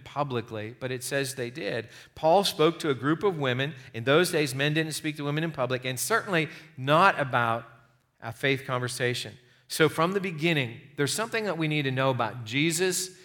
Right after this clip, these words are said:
from the very beginning was very different than most rabbis because Jesus spoke to women in public too. In fact, he once spoke to a Samaritan women, woman, and the thing about Samaritans is the Jews hated the Samaritans. Jesus was a Jew, but he spoke to a Samaritan and a woman,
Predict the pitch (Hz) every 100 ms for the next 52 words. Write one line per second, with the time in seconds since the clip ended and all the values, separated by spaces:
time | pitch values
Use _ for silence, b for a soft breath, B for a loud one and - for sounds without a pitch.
0 | B - 135 123 135 160 160 156 123 139
1 | 123 117 B B 127 123 113 131 175 175
2 | 139 131 127 127 123 120 123 143 143 120
3 | 104 120 127 127 110 101 147 190 - 123
4 | - B - - 131 127 131 131 131 127
5 | 123 127 123 127 127 160 139 117 143 131
6 | B B 143 151 196 - 175 156 160 139
7 | 131 123 156 202 - 127 123 123 156 151
8 | B 131 131 131 - 147 135 B B 139
9 | 151 247 254 196 175 131 - - - 135
10 | 156 185 156 139 131 123 135 123 117 160
11 | 127 147 151 135 120 120 117 127 143 120
12 | 143 139 117 123 110 107 113 139 123 123
13 | B B 127 139 123 151 165 165 131 -
14 | 123 131 160 139 139 - 196 165 127 117
15 | 120